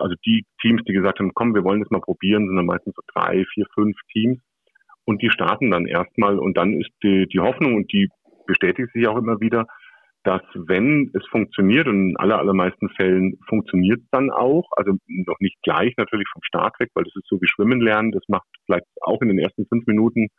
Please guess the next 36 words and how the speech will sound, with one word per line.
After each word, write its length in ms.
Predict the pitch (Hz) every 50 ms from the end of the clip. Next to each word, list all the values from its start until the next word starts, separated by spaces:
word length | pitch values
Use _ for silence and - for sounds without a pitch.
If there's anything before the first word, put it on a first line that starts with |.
| - - - - - _ _
oder 180 | - - 90 90 -
zehn 140 | - 117 107
Minuten 240 | 110 107 104 95 101
noch 100 | 98 85
nicht 200 | 107 131 131 -
so 100 | - 110 104
viel 100 | - -
Spaß, 400 | - - - 107 107 113 120 120
aber 140 | 117 101 98
wenn 80 | 98
man 100 | 101 98
dann 80 | 95 92
mal 140 | 92 90 87
merkt, 340 | 90 92 98 110 - - -
„Ah, 160 | 147 151 156
das 160 | 127 113 -
mit 120 | 117 101
dem 120 | 104 92 87
Wasser 240 | 104 117 - 117 110
klappt 260 | - 101 - - -
ja 60 | -
ganz 180 | - 87 87 - _ _
gut 260 | 131 147 156 147 113
und 80 | 95
ich 80 | 90 -
habe 120 | 95 -
auch 100 | - - -
Schwimmflügel, 520 | - 139 139 135 - - 113 113 110 107 92
das 100 | 90 - _ _ _ _ _ _ _ _ _ _
passt 240 | - - - - -
einigermaßen“, 680 | - - 110 113 110 107 104 101 101 104 - - 101 - - - - - - - - - - _
äh, 180 | 95 95 95 92
dann 160 | 104 101 104
kommt 180 | - 143 147 -
der 120 | 104 87
Spaß, 420 | - - - 80 82 95 107 92